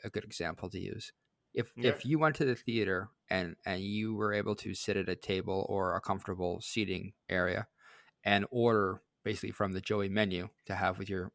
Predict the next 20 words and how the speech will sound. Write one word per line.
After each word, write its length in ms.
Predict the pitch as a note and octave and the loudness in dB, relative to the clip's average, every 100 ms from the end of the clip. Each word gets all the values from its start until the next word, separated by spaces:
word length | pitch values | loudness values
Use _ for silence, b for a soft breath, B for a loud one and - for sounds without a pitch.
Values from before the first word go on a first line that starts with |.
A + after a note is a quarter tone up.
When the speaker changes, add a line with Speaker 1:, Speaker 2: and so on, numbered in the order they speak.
| - | -4
Speaker 1:
movie, 340 | G#2+ A2+ G#2 - b b b b b - | -4 -2 -6 -10 b b b b b 2
and 240 | G2+ G2 | 2 6
then 260 | G2+ F#2 F2+ | 4 4 0
you're 160 | G#2+ G#2 | 0 2
allowed 180 | G2+ G2 | 2 0
to 80 | |
stay 300 | F#2+ - A#2+ | -6 2 4
afterwards 640 | A#2 F#2 - F#2+ F#2 A2+ - - | 6 4 0 -4 -4 -6 -10 -6
and, 320 | F2+ E2+ E2+ _ _ _ _ _ | -4 -4 -6 _ _ _ _ _
you 80 | F#2+ | -4
know, 220 | F2+ G2+ _ _ _ _ | -2 -4 _ _ _ _
have 320 | F2+ E2 G#2+ _ - | 0 0 0 _ -2
a 40 | |
cocktail, 640 | - A2 - G#2 G#2 G#2 - _ | 4 4 4 2 2 0 -4 _
coffee, 520 | - G#2+ - G#2 G#2+ - _ | 4 4 4 0 0 -4 _
dessert 400 | F#2+ F#2+ A#2 - _ _ - b b b - | -2 4 4 2 _ _ -20 b b b -8
to 300 | - F#2+ F2+ | 0 0 0
discuss 420 | D#2+ G2 - A#2 - | -2 -2 0 -2 -2
the 120 | F#2 | -4
movie. 480 | G#2+ A#2+ - - | -2 -2 -2 -6